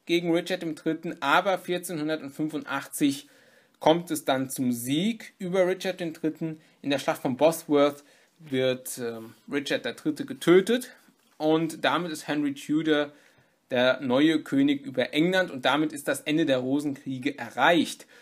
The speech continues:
Auch wenn es danach noch einzelne Auseinandersetzungen gegeben hat, im Wesentlichen sind hier jetzt die Rosenkriege an ein Ende gelangt. Und jetzt schauen wir mal, wie sieht das Ergebnis vierzehnhundertfünfundachtzig aus?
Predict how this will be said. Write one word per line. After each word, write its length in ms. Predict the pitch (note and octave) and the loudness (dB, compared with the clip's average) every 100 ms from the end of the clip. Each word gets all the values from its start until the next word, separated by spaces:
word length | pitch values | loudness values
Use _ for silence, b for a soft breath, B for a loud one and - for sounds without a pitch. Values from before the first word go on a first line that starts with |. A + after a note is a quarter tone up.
| b b | b b
Auch 160 | - A#2 | -6 0
wenn 140 | C#3 | 2
es 140 | D3 | 0
danach 440 | B2+ A2+ A#2+ D3+ D3 | -2 -2 2 0 0
noch 160 | C3+ | -8
einzelne 380 | C3 C3+ C#3 B2+ | -4 -2 -2 -4
Auseinandersetzungen 840 | A2+ A#2+ A#2+ C3+ D#3 C#3+ D3 D3 | -6 -8 -4 0 0 0 -4 -4
gegeben 400 | B2+ A#2+ C3 C3 | -4 -4 -6 -4
hat, 180 | B2+ B2+ | -6 -6
im 160 | C#3+ C3 | -10 -2
Wesentlichen 560 | B2+ D#3+ D#3 C#3+ C#3 | 4 4 2 -4 -6
sind 240 | B2 C3 C3+ | -4 -2 0
hier 140 | C#3 | -2
jetzt 180 | A#2+ - | -2 -2
die 60 | B2+ | -4
Rosenkriege 720 | A#2+ C3+ C3+ B2+ B2+ B2 B2 | -4 -2 -2 -4 -8 -8 -8
an 100 | A#2+ | -10
ein 120 | A2+ | -6
Ende 280 | - E3+ F3+ | -2 0 0
gelangt. 480 | A#2+ A2 G#2 G2+ - b b b b b b b _ | 0 -4 -8 -14 -20 b b b b b b b _
Und 420 | D#3+ D3+ D3+ - | 4 6 4 0
jetzt 180 | D3+ C#3 | -6 -2
schauen 220 | - E3 | 2 2
wir 80 | G3 | 2
mal, 400 | F#3 F3+ G3+ G#3 B B _ - | 4 4 4 0 B B _ -8
wie 100 | D#3 | -6
sieht 180 | E3 | 0
das 120 | F3 D#3+ | 0 0
Ergebnis 520 | C#3+ D3+ E3 D3 - | 0 0 2 -4 -2
vierzehnhundertfünfundachtzig 1400 | D#3 D#3 E3+ C#3+ C#3+ C#3 C3+ C#3+ C#3 B2+ A#2+ - B2+ C#3+ | -2 -2 -4 -4 -4 -4 -6 -6 -6 -8 -10 -14 -6 4
aus? 400 | D3 A3+ A#3+ | 6 6 2